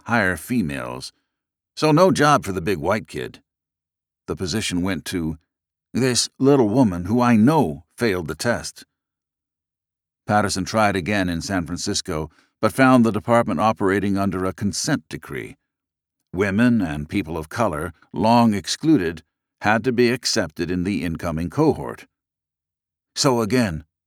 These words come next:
the big white kid is told, "Fuck you, we got a whole fire department of guys that look just like you. We want the department to look different because diversity is all about an optic." The department could hire the black applicant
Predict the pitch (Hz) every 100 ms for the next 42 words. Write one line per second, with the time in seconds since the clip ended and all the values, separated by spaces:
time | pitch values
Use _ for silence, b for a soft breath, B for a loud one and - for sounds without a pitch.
0 | - 104 127 110 123 139 - 104 90 -
1 | 101 92 87 b b - 143 - 143 120
2 | - _ _ - 123 139 110 135 120 156
3 | 165 120 107 101 90 80 98 98 98 78
4 | 85 101 110 - 131 - 151 160 - 60
5 | - _ _ _ - 101 117 117 107 98
6 | 113 113 104 90 95 85 - 190 101 95
7 | - _ _ - 120 110 110 92 98 90
8 | 170 175 87 110 117 107 82 101 98 101
9 | 101 110 160 151 80 - - _ _ _
10 | _ _ _ _ _ - 78 82 95 87
11 | 69 - 85 90 85 80 78 _ _ _
12 | _ 113 92 139 135 - 92 80 76 82
13 | 71